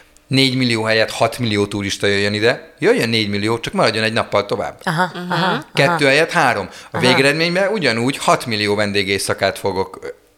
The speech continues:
Speaker 1: árulni, vagy
Speaker 2: Igen.
Speaker 1: eladni, de négymillió ember terhelésével. Tehát ezért is iszonyú fontos az, hogy kezdjük ezt ki-,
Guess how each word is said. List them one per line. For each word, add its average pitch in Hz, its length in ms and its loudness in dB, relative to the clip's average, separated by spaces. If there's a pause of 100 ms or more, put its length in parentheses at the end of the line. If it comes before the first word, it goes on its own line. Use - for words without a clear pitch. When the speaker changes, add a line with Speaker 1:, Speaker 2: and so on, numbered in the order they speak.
(180)
Speaker 1:
árulni, 98 480 0
vagy 135 80 2
Speaker 2:
Igen. 160 180 0
Speaker 1:
eladni, 110 360 -2 (420)
de 147 160 0
négymillió 120 480 0
ember 123 400 0
terhelésével. 90 1080 -2 (380)
Tehát - 560 2
ezért 151 380 2
is 117 140 -6
iszonyú 113 260 -6
fontos 113 340 -2
az, 123 100 -6
hogy - 120 -12
kezdjük 127 360 -2
ezt 104 180 -4
ki-, 110 200 -6